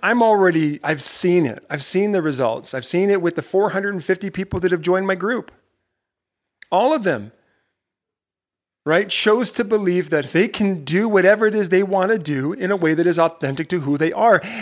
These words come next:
And it's working. That's why they're happy, not because I told them something they wanted to believe, but because I gave them freedom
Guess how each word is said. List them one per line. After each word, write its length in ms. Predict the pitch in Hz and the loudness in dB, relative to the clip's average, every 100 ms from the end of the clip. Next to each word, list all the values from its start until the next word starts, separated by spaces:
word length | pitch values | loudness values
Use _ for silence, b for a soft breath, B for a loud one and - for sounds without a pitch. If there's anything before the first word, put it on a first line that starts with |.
| 190 | 0
And 240 | 294 302 | 4 6
it's 220 | 294 277 | 4 2
working. 680 | 233 320 320 302 285 202 120 b b _ _ _ _ _ _ _ _ _ _ _ _ _ _ _ _ _ _ _ _ _ _ _ _ _ _ | 2 2 4 4 4 2 -2 b b _ _ _ _ _ _ _ _ _ _ _ _ _ _ _ _ _ _ _ _ _ _ _ _ _ _
That's 260 | - 294 - | 2 4 4
why 140 | 254 | 4
they're 120 | 208 185 | 6 6
happy, 380 | 185 247 233 | 4 4 2
not 200 | 208 214 | 4 4
because 320 | 247 - 220 196 | 2 0 2 4
I 120 | 190 | 2
told 360 | - - 208 | 2 2 4
them 140 | 220 196 | 4 0
something 320 | - 202 196 | 0 0 2
they 80 | 180 | 0
wanted 320 | 170 185 185 | 2 0 0
to 80 | 170 | -2
believe, 360 | 160 214 277 - B B | -2 0 0 -2 B B
but 140 | - 196 | 0 0
because 300 | 220 233 214 | 0 0 2
I 100 | 220 | 0
gave 400 | 156 190 247 202 | 2 2 2 0
them 140 | 190 | -2
freedom 720 | 175 - 202 311 247 143 107 | -2 -4 0 4 4 0 -4